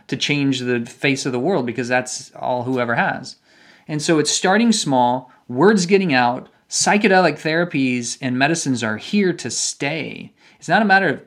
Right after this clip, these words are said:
if they're gonna become legal, but how and when, and we get to be a part of that kind of decision-making process. So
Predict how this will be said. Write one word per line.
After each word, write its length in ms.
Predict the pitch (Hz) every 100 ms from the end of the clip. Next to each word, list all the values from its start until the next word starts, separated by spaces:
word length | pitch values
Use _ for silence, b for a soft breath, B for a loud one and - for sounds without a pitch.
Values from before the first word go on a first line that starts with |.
| -
if 300 | 190 185 147
they're 100 | 131
gonna 200 | 123 120
become 340 | 117 123 117
legal, 220 | 117 117
but 180 | 113 110
how 320 | - 165 151
and 120 | 120
when, 460 | 120 214 131 120 123 B B B
and 100 | -
we 80 | 165
get 100 | 196
to 60 | 185
be 120 | 160
a 40 |
part 280 | - 175 180
of 80 | 147
that 240 | 127 127
kind 160 | - 131
of 80 | 127
decision-making 600 | 123 131 135 127 113 117
process. 460 | 131 123 - -
So 460 | - - 180 123 -